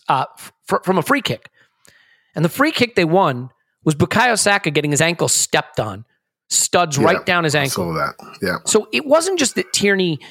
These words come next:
Speaker 1: gave the fifty fifties to Spurs to decide the match. I just thought he was poor,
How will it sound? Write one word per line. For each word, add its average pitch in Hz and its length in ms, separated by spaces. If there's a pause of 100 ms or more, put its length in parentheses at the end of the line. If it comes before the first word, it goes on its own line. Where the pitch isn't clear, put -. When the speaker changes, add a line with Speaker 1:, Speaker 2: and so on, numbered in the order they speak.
(160)
Speaker 1:
gave 185 200
the 160 80
fifty 151 320
fifties - 760 (680)
to 165 100
Spurs 156 520
to 156 120
decide 143 340
the 131 80
match. - 600 (540)
I 180 60
just 208 100
thought 339 120
he 311 60
was 190 180
poor, 170 480